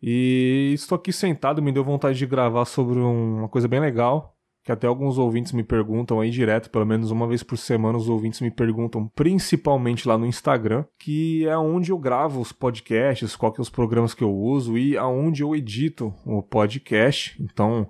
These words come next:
eu vou matar essa curiosidade, nem tirar muita dúvida, porque eu não sei explicar direito e também,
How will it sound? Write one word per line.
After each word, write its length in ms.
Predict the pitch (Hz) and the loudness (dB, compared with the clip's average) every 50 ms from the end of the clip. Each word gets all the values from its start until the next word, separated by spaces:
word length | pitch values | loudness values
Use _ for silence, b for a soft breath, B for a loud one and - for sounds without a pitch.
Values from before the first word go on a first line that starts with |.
| _ _ - | _ _ -10
eu 80 | - 101 | -8 -2
vou 180 | 101 104 104 | 0 0 2
matar 440 | 107 117 117 117 - - 107 110 117 | 2 2 2 0 0 0 0 2 2
essa 180 | 113 - - 113 | 0 0 -4 -4
curiosidade, 580 | - 120 117 117 110 110 110 107 117 120 117 | -2 0 0 0 0 0 0 0 2 2 2
nem 100 | 165 208 | 0 0
tirar 260 | 220 - - 220 202 | 0 0 0 0 2
muita 280 | 175 170 180 175 - 143 | 2 2 0 0 0 -2
dúvida, 400 | 110 - 131 143 156 151 127 117 | -2 0 0 0 0 2 0 -2
porque 220 | 113 - 113 - | -2 -4 -6 -4
eu 40 | 143 | -4
não 80 | 151 156 | -4 -2
sei 180 | - - 151 | -2 -2 -2
explicar 420 | 143 - - - 131 - - 127 120 | -2 -2 -2 -6 -6 -2 -2 -2 0
direito 560 | 107 104 95 101 120 147 143 - - 110 101 | 0 0 2 2 2 2 0 -4 -4 -4 -4
e 60 | 104 | -4
também, 440 | 104 - 120 117 120 120 123 113 - | -2 0 0 0 0 0 -2 -4 -6